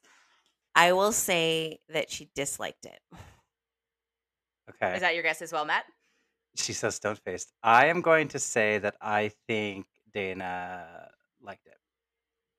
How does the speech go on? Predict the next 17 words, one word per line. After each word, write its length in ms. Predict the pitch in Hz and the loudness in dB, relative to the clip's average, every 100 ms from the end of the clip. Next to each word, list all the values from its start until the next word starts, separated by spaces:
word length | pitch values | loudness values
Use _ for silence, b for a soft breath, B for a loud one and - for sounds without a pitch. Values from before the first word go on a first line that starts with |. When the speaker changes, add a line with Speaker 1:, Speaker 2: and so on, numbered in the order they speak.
| _ _ _ _ _ _ _ _ _ | _ _ _ _ _ _ _ _ _
Speaker 2:
Like, 200 | 113 - - - | -6 -6 -10 -4
like, 180 | 117 - | -4 2
thought 180 | 107 | 0
it 80 | 98 | 0
was 120 | 92 | -6
really 140 | 87 82 | -14 -18
good. 140 | 80 - _ _ _ _ _ | -20 -20 _ _ _ _ _
That's 160 | 117 - | -10 -8
my 80 | 101 | -8
guess. 220 | - - _ _ _ _ _ _ | -10 -18 _ _ _ _ _ _
Speaker 3:
I 160 | 175 240 | 4 4
fall 440 | - 233 240 240 | 2 4 4 0
firmly 380 | 240 233 233 233 | -2 -6 -4 -6
in 80 | 226 | -4
the 140 | 202 202 247 | -4 -6 -6
meh 280 | 285 320 302 _ _ _ _ - | -2 0 -2 _ _ _ _ -8
camp. 300 | 175 147 | -2 -2